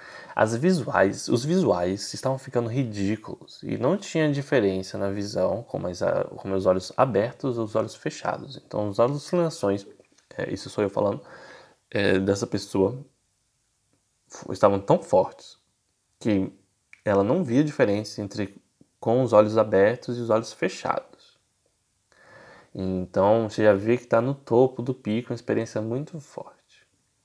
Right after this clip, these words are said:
Então, eu falo o seguinte, "Isso foi, no entanto, apenas o build-up, então foi só a preparação para a morte do ego. Depois de lutar com essas dro-, com as drogas, né? Tipo, depois de ficar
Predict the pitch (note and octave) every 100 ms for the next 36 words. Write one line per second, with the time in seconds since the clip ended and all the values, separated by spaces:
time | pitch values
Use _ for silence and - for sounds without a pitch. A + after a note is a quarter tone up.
0 | _ G#2 B2 C3 D3 D3 A#2+ - - -
1 | A3+ A3+ - G#2 G2 G#2 - E2 - _
2 | _ _ _ _ _ - - A#2 - A2+
3 | D3+ G3+ G3 - - - G2 A2+ F3+ -
4 | G2+ F#2+ - - G#2 F#2+ - F#2 F3 -
5 | G3 F#3+ - F#2+ G#2+ G#2+ G#2+ G2+ A#2+ -
6 | D#3 F2+ F2 - - _ - - - _
7 | - C3+ D#3 A#2 A#2 A#2+ - - - G#2+
8 | G#2 G2 F#2+ F#2 F#2 F#2 - G#2 G#2 F2+
9 | F2+ - F2+ F2+ F2+ F#2+ - G2+ F2+ F2
10 | E2 F2+ F2+ F2+ A#2+ A#2+ C3 B2+ A#2+ -
11 | A#2 A2+